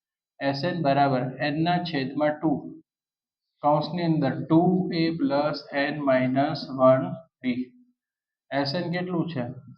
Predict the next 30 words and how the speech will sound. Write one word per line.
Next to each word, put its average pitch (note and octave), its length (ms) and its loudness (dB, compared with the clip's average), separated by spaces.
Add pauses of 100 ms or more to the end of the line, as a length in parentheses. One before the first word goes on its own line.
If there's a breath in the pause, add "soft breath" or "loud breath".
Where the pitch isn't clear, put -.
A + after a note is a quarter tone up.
(180)
તો - 100 -12
આપણે C#3+ 220 -2
અહીંયા D3 480 -4 (500 soft breath)
બારમું D3 460 4
પદ F3 160 2 (100)
શોધીએ D#3 380 0
છીએ F3+ 160 -2 (220)
તો C#3 80 -6 (240)
એસ - 180 2
ટ્વેલ્વ, E3+ 360 2 (1900)
એન D3+ 180 0
ની D#3+ 180 0
કિંમત D3 400 2
બાર, D3+ 180 4 (140)
બાર C#3+ 180 8 (100)
ભાગ્યા C3+ 440 -2
બે, C#3+ 100 -2 (420)
બે C#3 100 -6 (100)
ના E3 260 0
બે, C#3+ 100 0 (640)
એ E3 120 0 (120)
કેટલા F3 380 0
છે? - 100 -4
એ C#3+ 180 -2
એટલે D3+ 140 -2
પ્રથમ D#3 460 2
પદ B2+ 140 2 (160)
માઇનસ D3 420 2
સાડત્રીસ D3+ 560 0 (1600)
પ્લસ D3 340 2